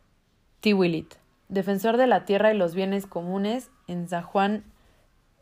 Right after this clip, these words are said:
Tajictic, en la Sierra Norte de Puebla. Esta comunidad se ha opuesto en contra de las construcciones de una hidroeléctrica en las aguas del río Apulco, el cual se encuentra dentro de su territorio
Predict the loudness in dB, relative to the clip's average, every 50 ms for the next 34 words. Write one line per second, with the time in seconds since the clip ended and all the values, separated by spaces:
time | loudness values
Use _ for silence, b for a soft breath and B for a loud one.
0 | _ _ _ -2 0 0 -2 -6 -6 -6 -8 -8 -8 -8 -10 -20 -20 _ _ _
1 | -6 -2 -2 -2 0 2 0 2 4 4 2 2 0 -2 -2 -2 -2 -2 -2 0
2 | 0 0 0 0 -2 -6 -12 -18 _ _ _ _ _ _ b b b b b b
3 | b b b b b b b -4 -4 2 2 2 2 2 0 -2 -2 0 0 0
4 | 0 0 -2 -2 0 0 0 0 -2 -2 -2 -2 -4 -6 -6 -4 -4 -4 -4 -2
5 | -2 -2 -2 0 0 -2 -4 -6 -8 -10 -8 -8 -8 -6 -6 -10 -10 -6 -4 -2
6 | 0 0 0 0 0 -2 -2 -2 -2 -4 -4 -6 -10 -12 -8 -6 -6 -2 0 2
7 | 2 2 2 0 -2 -6 -4 -2 -2 -2 -2 -4 -2 0 0 2 2 2 0 -2
8 | -4 -2 -2 0 0 0 0 -2 -2 -4 -6 -6 -4 -6 -10 -12 b b b b
9 | b b b b b _ _ -6 -6 2 4 4 4 4 2 -4 -4 -2 -2 0
10 | 2 2 2 2 0 -4 -2 -2 -4 -4 -4 -6 -10 -8 -6 -6 -6 -6 -6 -2
11 | -2 -2 -2 -2 -6